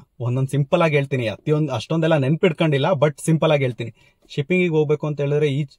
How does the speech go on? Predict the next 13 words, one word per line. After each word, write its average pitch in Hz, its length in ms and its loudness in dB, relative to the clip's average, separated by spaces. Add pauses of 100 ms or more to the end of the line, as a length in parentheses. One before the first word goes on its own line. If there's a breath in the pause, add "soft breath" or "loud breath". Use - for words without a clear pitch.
(120)
ಈಜಾಗ್ 147 280 0
ಬರುತ್ತಾ 120 300 -4
ಕೇಳ್ತಾರೆ. 104 520 -12 (440)
ಲೈಕ್ 117 200 -4
ನಮ್ಗೆ 113 280 -8
ಶಿಪ್ಪಿಂಗಿಗೆ 151 400 -4
ಬರ್ಬೇಕು 127 360 -4
ಅಂತ 120 140 -8
ಹೇಳಿದ್ರೆ 120 240 -4
ಸ್ವಿಮ್ಮಿಂಗ್ 120 380 -6
ಕಂಪಲ್ಸರಿ 110 520 -8
ಇಲ್ವೇ 110 300 -4
ಇಲ್ಲ. 104 120 -6